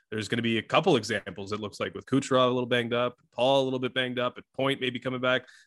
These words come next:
Like, this team has been through it, but they seem to get galvanized by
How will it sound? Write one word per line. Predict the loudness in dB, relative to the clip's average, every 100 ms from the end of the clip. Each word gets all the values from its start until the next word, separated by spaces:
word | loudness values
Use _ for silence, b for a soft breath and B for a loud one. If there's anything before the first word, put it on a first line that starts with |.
| -10
Like, | 0
this | 0 0 0
team | 2 4
has | 4
been | 4 0
through | 2 2 4
it, | 4 0
but | -4 -4 _ -2
they | 2 2 2 0 -6 _ _
seem | -12 -2 2 2
to | 4
get | 2
galvanized | 4 2 2 -2 -8 -12 -8
by | -2 -2 -2 -4